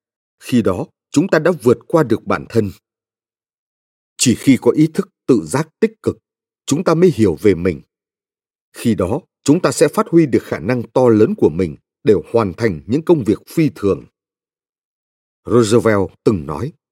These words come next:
"Người kiệt xuất không phải là những người được ban cho tài năng thiên bẩm, mà là người biết cách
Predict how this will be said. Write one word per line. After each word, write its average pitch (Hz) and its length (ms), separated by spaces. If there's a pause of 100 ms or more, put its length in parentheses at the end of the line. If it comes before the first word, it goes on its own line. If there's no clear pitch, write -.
(600)
"Người 110 340
kiệt 120 160
xuất - 200 (200)
không 214 280
phải 110 220
là 95 100
những 113 220
người 110 200
được 95 320
ban 143 200
cho - 160
tài 95 240
năng 113 240
thiên 127 300
bẩm, 92 240 (420)
mà 110 120
là 107 120
người 101 240
biết 151 220
cách 202 120